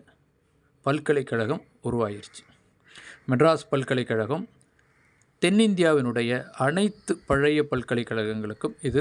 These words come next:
தாய். பல்கலைக்கழகத்தினுடைய அதிகார வரம்பிற்கு உட்பட்ட பகுதி சமீப வருடங்கள்ல தமிழ்நாட்டுல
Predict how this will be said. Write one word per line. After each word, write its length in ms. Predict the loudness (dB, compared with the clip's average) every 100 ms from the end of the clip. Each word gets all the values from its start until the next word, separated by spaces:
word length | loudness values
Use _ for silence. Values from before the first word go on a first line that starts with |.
| -2
தாய். 280 | -2 -2 -4 _ -20 -20 -20 -20 _ _ _ _ _ _ _ -20 -20 -20 -18 -14 2
பல்கலைக்கழகத்தினுடைய 1000 | 4 4 2 2 2 2 2 0 0 2
அதிகார 420 | 2 2 2 2
வரம்பிற்கு 480 | 0 -2 -2 -4 -4
உட்பட்ட 400 | -6 -4 -2 -2
பகுதி 420 | -4 -4 -2 -4 -8 _ -20 _ _ _ _
சமீப 560 | -8 -2 2 2 4 4
வருடங்கள்ல 560 | 4 2 0 -2 -4 -4
தமிழ்நாட்டுல 560 | -2 0 0 -2 -4